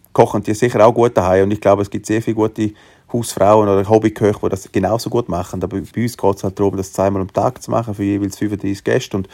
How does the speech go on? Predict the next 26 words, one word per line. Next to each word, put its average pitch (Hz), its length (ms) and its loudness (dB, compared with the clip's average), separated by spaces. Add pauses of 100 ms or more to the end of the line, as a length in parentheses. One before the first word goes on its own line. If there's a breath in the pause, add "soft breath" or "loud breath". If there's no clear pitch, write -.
(440 loud breath)
und 92 120 -8
das 113 100 -4
hat 104 140 2
einfach 98 160 -2
eine 101 140 -2
andere 98 220 -2
Professionalität 95 840 -2
und 92 120 -2
einen 95 120 -2
anderen 92 260 -2
Rattenschwanz, 101 600 -2
was 104 80 -8
es - 100 -14
mit 104 180 -8
sich - 200 -14
bringt. 95 280 0
Und, 92 220 -2 (560 loud breath)
und 87 100 -8
deswegen 98 340 0
sehe 101 180 2
ich 98 80 0
das 95 120 -4
nicht 107 120 0
als 117 160 2
Konkurrenz, 95 540 2
sondern 95 300 -2